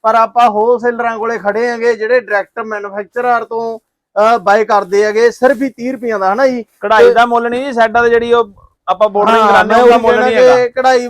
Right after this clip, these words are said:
Speaker 1: ਲੇਬਰ ਵੀ ਨਹੀਂ ਪੂਰੀ ਹੋਣੀ।
Speaker 2: ਨਹੀਂ ਜੀ, ਨਹੀਂ।
Speaker 1: ਆ ਲਓ ਜੀ, ਆਰਟੀਕਲ
Speaker 2: ਆਹ
Speaker 1: ਪੂਰੇ ਘੈਂਟ
Speaker 2: ਮੈਟ,
Speaker 1: ਘੈਂਟ।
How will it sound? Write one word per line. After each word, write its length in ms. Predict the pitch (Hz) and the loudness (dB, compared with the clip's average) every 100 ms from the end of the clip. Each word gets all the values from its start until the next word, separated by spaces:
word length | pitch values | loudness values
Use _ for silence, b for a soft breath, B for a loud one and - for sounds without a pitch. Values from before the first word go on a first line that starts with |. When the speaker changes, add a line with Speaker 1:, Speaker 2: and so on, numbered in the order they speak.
| 233 | -4
Speaker 1:
ਲੇਬਰ 380 | 226 226 240 262 | 2 2 2 0
ਵੀ 100 | 269 | -2
ਨਹੀਂ 100 | 262 | -4
ਪੂਰੀ 260 | 220 214 | -6 -8
ਹੋਣੀ। 200 | 196 185 | -6 -4
Speaker 2:
ਨਹੀਂ 100 | 175 | -6
ਜੀ, 120 | 165 165 | -10 -14
ਨਹੀਂ। 140 | 147 | -2
Speaker 1:
ਆ 100 | 202 | 2
ਲਓ 140 | 240 247 | 4 2
ਜੀ, 140 | 240 226 190 185 180 170 _ 208 | 0 -6 -8 _ -20 -20 _ -2
ਆਰਟੀਕਲ 540 | 214 214 208 240 247 | 0 0 2 4 4
Speaker 2:
ਆਹ 180 | 262 247 _ _ - | 2 0 _ _ 0
Speaker 1:
ਪੂਰੇ 140 | 254 | 2
ਘੈਂਟ 80 | 254 | 4
Speaker 2:
ਮੈਟ, 340 | 214 220 226 | 4 2 2
Speaker 1:
ਘੈਂਟ। 280 | 233 190 160 | 0 -4 -6